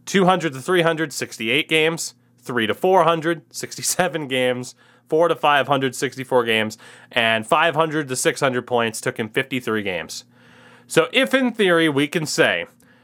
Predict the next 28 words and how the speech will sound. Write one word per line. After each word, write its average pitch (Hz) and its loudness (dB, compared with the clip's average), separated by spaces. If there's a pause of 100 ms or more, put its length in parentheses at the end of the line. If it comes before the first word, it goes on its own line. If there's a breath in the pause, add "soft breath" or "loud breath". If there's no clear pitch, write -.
(140 soft breath)
that 131 2
it 139 0
takes 156 0
him 131 -2
fifty 233 0
to 175 2
sixty 190 -2
games 120 0
to - -12
score 123 0 (260 loud breath)
one 131 2
hundred 175 -2
points, 92 -6 (340 soft breath)
and 120 -4
theoretically, 190 2
let's 160 2
just 165 -4
say 156 2
that 143 2
he 139 0
is 135 2
four 151 6
hundred 143 0
points 135 0
away, 160 4 (760 soft breath)
then, 143 2
I 135 2
mean, 135 -4